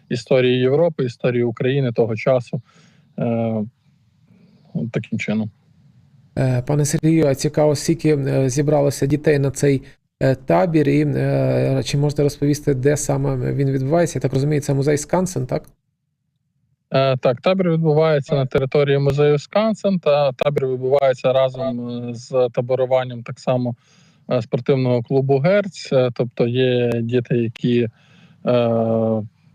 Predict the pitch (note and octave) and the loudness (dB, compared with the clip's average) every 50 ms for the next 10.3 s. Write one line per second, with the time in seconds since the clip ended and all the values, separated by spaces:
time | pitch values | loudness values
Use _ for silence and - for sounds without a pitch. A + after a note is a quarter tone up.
0 | _ _ - - C3 C#3+ E3+ - - - A#2 - C3+ B2 B2 A#2+ A#2+ A#2+ A#2+ A#2 | _ _ -8 -4 -2 -2 -2 -2 -2 -2 0 0 2 2 2 2 0 0 0 2
1 | A#2 A#2 A2+ A2+ A2+ A2+ A2+ A2 A2+ A2+ A2 - _ _ _ - - - - B2 | 2 2 2 2 2 2 0 0 0 -2 -2 -6 _ _ _ -20 -8 -2 -2 0
2 | A#2 B2 C3 C3 C3 B2+ B2 A#2 A2 - - - - _ - C3+ B2 B2+ C3 C3 | 2 2 2 4 4 4 2 2 0 -2 -8 -20 -14 _ -6 -4 -2 -2 0 0
3 | F3 G#3 A#3 A3 - - - E3+ D3 C3 B2+ C#3+ C#3+ C3+ - - - - B2+ B2 | 0 0 0 -2 -4 -4 -2 0 0 2 2 0 0 -2 -4 -6 -4 -2 0 0
4 | A#2+ A#2 A2+ A2 A#2 A#2 - B2+ B2 A#2 G#2+ - A#2+ A#2 A2+ - A2+ A2 A2 A2+ | 0 0 0 -2 -4 -2 0 0 0 0 0 -2 -2 -2 -2 -4 -4 -2 -2 0
5 | A#2+ A#2 A2+ G#2+ - - - A#2 A2+ A2 A2 A2+ A#2+ A#2 A#2 A#2 A2+ A2+ A#2 A#2 | 0 0 -2 -2 -6 -6 -4 -2 -2 -2 -2 -2 -2 0 0 0 0 -2 -2 -4
6 | A#2 C3 A#2+ B2 C3+ F#3 A3 A3 - - - - D#3 D3+ D3 _ _ - - - | -4 -6 -6 -4 -2 0 0 -2 -4 -6 -4 -2 0 0 -2 _ _ -20 -20 -20
7 | - - - - - - - - _ - - A#2+ B2 A#2+ B2 B2 A#2+ A#2+ B2+ B2 | -20 -20 -20 -20 -20 -20 -20 -20 _ -4 0 0 2 2 2 2 0 0 -2 -2
8 | - - D3 C#3 C#3+ D3+ C#3 C3+ C3 B2+ B2+ B2+ B2+ B2+ B2 A#2+ A2+ A2+ B2+ A#2+ | -2 0 0 2 2 2 2 2 2 2 2 2 2 2 0 0 -2 -2 -2 -2
9 | B2+ A2+ - - B2 A#2+ A#2 A2+ - C3 B2+ C3 C#3+ D#3+ D3+ C#3+ C#3+ C#3 C3+ C3+ | -2 -2 0 0 2 2 2 2 0 0 0 2 2 0 2 2 0 2 2 2
10 | C3+ C3+ C3+ C3+ C3 | 2 2 2 0 0